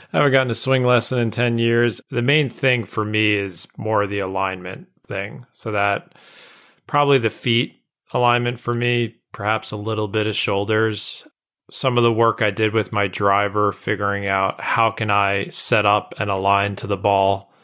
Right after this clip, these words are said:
to neutralize my swing path, because I think that was something that was really holding me back with the driver, the in to out path.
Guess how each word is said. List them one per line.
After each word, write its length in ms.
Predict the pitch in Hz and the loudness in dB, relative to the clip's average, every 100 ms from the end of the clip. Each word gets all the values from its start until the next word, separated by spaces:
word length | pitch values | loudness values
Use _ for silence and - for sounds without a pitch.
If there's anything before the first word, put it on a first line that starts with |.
| _ _ _ _ _ _ _ | _ _ _ _ _ _ _
to 120 | - | 0
neutralize 800 | 113 113 - 117 104 107 104 92 | 2 4 4 4 4 2 0 -2
my 320 | 104 101 101 101 | 0 2 0 -2
swing 320 | - 107 101 | -2 0 -2
path, 320 | 95 104 104 - | 0 -2 0 -2
because 240 | 104 95 | -4 -2
I 100 | 98 | -2
think 240 | - 101 | -2 -4
that 180 | 92 123 | 0 0
was 220 | 104 98 | 2 2
something 360 | - 101 - 98 | 2 0 0 -2
that 160 | 98 117 | -2 -2
was 280 | 98 92 - | -4 -6 -2
really 220 | 104 101 | 2 2
holding 380 | 92 101 101 98 | 2 0 0 -4
me 100 | 95 | -2
back 320 | 95 98 - | 0 0 -2
with 80 | 95 | -6
the 80 | |
driver, 500 | 92 98 92 98 104 | -2 0 2 2 0
the 140 | 98 95 | -2 -2
in 140 | 95 | -4
to 100 | 98 | -2
out 220 | 95 107 | 0 0
path. 480 | 98 98 104 113 - | -2 0 0 -2 -8